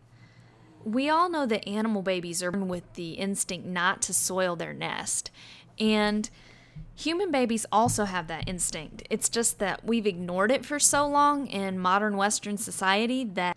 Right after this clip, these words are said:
we don't think that they have it. We assume that a baby puppy or a baby kitten or a baby hamster or a baby eagle is smart enough not to soil the nest, but human babies somehow, uh, don't have that, even though humans are the most intelligent critters there are.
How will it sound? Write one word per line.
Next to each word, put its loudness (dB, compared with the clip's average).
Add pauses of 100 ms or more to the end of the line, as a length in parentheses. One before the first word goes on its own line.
we 4
don't -2
think -2
that -2
they 2
have -2
it. -8
We -2
assume 0
that 0
a -4
baby -2
puppy -2
or 2
a -2
baby -6
kitten 0
or 2
a -2
baby -6
hamster 0
or 0
a 0
baby -4
eagle 4 (420)
is 2
smart 4
enough 0
not 0
to -8
soil 0
the -4
nest, -2
but -6
human 4
babies 0
somehow, -2 (600)
uh, -2
don't -2
have 0
that, -4
even -2
though -2 (600)
humans 0
are 0
the -6
most -2
intelligent -2
critters 0
there -2
are. 2